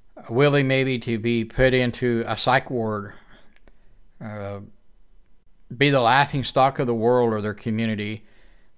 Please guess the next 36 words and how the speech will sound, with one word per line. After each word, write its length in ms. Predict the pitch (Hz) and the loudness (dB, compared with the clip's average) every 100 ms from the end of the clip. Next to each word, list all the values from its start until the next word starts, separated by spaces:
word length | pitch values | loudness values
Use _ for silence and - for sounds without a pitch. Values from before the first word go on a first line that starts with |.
| - - - - | -20 -20 -20 -6
Again, 400 | 135 143 165 160 | -4 0 0 0
I 260 | - 117 120 | -4 -6 -2
don't 300 | 143 147 - | -2 -2 -2
think 300 | 147 135 131 | -2 -2 -2
anybody 440 | 127 117 117 113 | -4 -2 -2 -2
with 260 | 110 107 104 | -4 -8 -8
any 320 | 120 113 107 | -6 -6 -6
common 380 | 104 - 120 110 | -8 -4 -4 -4
sense 480 | - 117 110 107 - | -4 -4 -4 -4 -6
or 120 | 107 | -6
in 60 | 107 | -4
their 120 | 104 | -2
right 280 | 107 107 117 | -2 -2 -2
mind 480 | 135 131 107 101 101 - - - - | -2 0 -2 -6 -10 -20 -20 -20 -12
would 120 | 160 | -6
want 160 | 175 185 | -4 -2
to 60 | |
do 160 | 190 214 | 0 0
that. 320 | 120 92 - - - - - - - - - - - - - 139 | 0 -2 -10 -20 -20 -20 -20 -20 -20 -20 -20 -20 -20 -20 -18 -10
And 160 | 131 | -8
so, 360 | - 143 135 123 - - - - - - - - - - - - - | -4 0 0 -2 -14 -20 -20 -20 -20 -20 -20 -20 -20 -20 -20 -20 -18
uh, 380 | - - - - - | -16 -16 -14 -14 -8
uh, 120 | 135 | -6
sir, 280 | 123 165 160 | -4 0 0
again, 340 | 151 135 143 135 | 0 0 0 2
I, 120 | 135 | 2
I 200 | 147 147 | 2 0
want 200 | 180 175 | 2 0
to 60 | 139 | -2
thank 360 | - 143 143 | -2 -2 -2
you 100 | 147 | -4
for 200 | 135 123 | -2 -2
listening 400 | 117 127 - 131 | 0 -2 -2 -6
to 120 | 117 113 | -4 -6
the 80 | |
podcast. 760 | - 120 120 123 123 120 117 - | -2 0 0 -2 -4 -4 -6 -12